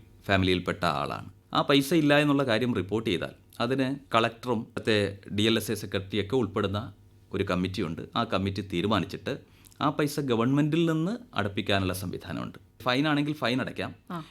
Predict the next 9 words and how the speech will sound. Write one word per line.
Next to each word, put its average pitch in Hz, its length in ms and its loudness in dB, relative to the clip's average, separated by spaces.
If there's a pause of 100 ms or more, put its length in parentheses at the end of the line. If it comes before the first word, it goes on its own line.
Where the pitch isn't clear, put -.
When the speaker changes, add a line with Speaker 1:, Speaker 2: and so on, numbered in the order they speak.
(140)
Speaker 1:
ഇനി 104 140 0
ബെയിലിൽ 127 380 4
അങ്ങനെ 143 200 0
വേണമെങ്കിൽ 127 400 0
അത് 120 120 -2
കെട്ടിവെക്കുന്നതിന് 120 480 -4
വേണ്ടി 113 160 -6
ഒരു 107 60 -12
സംവിധാനവും 110 500 -8